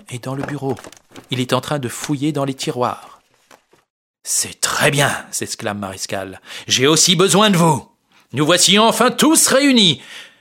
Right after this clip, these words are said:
Récapitulons les faits. Vous, Bréjac, vous apprenez que votre belle-fille va être riche grâce au secret de son grand-père. Alors vous payez un jeune bandit. Il doit séduire Aurélie pour obtenir le secret.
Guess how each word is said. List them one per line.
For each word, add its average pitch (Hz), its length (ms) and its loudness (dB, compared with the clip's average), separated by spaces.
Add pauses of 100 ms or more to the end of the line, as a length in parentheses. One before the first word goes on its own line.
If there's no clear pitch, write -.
(160)
Récapitulons 220 800 2
les 156 160 4
faits. 117 600 0 (400)
Vous, 135 480 0
Bréjac, 127 560 0 (560)
vous 117 160 -4
apprenez 123 420 2
que 117 100 -6
votre 117 260 0
belle-fille 185 680 -2
va 127 180 2
être 131 200 -2
riche 147 400 -2
grâce 160 440 0
au 156 60 -4
secret 170 360 -6
de 160 80 -10
son 165 160 -6
grand-père. 113 720 -6 (320)
Alors 233 380 4
vous 196 180 2
payez 220 540 2
un 208 140 4
jeune 214 280 2
bandit. 156 580 2 (480)
Il 107 180 -10
doit 104 240 2
séduire 113 500 0
Aurélie 117 480 2
pour 117 140 0
obtenir 139 420 2
le 151 80 0
secret. 120 680 -2